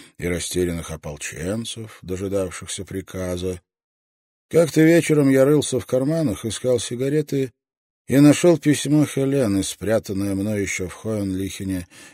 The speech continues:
и благополучно забытое. Я вскрыл конверт и, закурив, принялся читать. Это оказалось короткое и недвусмысленное признание в любви.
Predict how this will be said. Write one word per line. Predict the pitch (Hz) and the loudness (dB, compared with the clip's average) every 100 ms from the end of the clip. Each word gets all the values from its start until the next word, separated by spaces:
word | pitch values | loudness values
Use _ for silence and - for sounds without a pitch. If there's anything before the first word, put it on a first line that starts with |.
| - | -6
и | 95 | -4
благополучно | 95 92 95 98 92 87 - 90 | -2 -2 -2 -2 -2 -4 -6 -8
забытое. | 85 92 80 - _ 62 57 50 - _ _ _ _ _ | -8 -8 -10 -16 _ -16 -16 -16 -20 _ _ _ _ _
Я | 95 95 92 | -2 2 2
вскрыл | - - 87 76 71 | -2 -8 -8 -10 -14
конверт | - 67 - 90 147 156 - - _ _ _ _ _ _ _ _ | -18 -18 -8 -6 -6 -10 -20 -20 _ _ _ _ _ _ _ _
и, | 120 196 | 4 4
закурив, | 196 180 170 131 147 - | 4 4 4 6 2 0
принялся | 147 143 127 - 90 | -2 0 0 -4 -6
читать. | 85 - 78 - 73 69 - - - - - _ _ _ _ _ _ _ _ _ _ | -6 -8 -12 -16 -14 -12 -14 -16 -14 -14 -20 _ _ _ _ _ _ _ _ _ _
Это | 82 87 104 - 156 | -10 -8 -8 -6 -6
оказалось | 151 156 139 143 139 | -6 -8 -6 -8 -10
короткое | - 120 123 143 - 147 139 | -10 -4 -4 -6 -14 -10 -8
и | 123 | -4
недвусмысленное | 117 117 104 98 - 85 90 127 - 131 127 123 117 | -2 -2 -4 -6 -6 -4 -4 -4 -6 -10 -10 -10 -12
признание | 104 107 98 92 85 90 90 92 87 | -8 -6 -4 -4 -6 -6 -6 -6 -8
в | 92 | -10
любви. | 82 80 78 80 78 80 | -10 -12 -12 -10 -10 -12